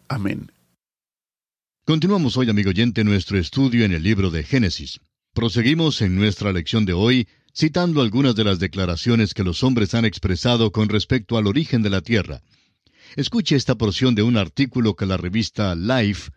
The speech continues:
Speaker 2: publicó hace ya algún tiempo con respecto al origen de la tierra. Dice allí:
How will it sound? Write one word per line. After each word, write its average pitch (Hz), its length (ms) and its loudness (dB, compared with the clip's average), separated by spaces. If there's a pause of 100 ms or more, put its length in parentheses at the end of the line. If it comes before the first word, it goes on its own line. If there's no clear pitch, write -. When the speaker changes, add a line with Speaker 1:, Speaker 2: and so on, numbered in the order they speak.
(360)
Speaker 2:
publicó 127 560 2
hace 123 260 0
ya 120 140 0
algún 107 280 0
tiempo 110 440 0
con 107 180 0
respecto 113 440 -2
al 110 80 0
origen 117 320 0
de 113 80 0
la 98 120 -2
tierra. 82 420 -4 (640)
Dice 123 260 0
allí: 101 340 2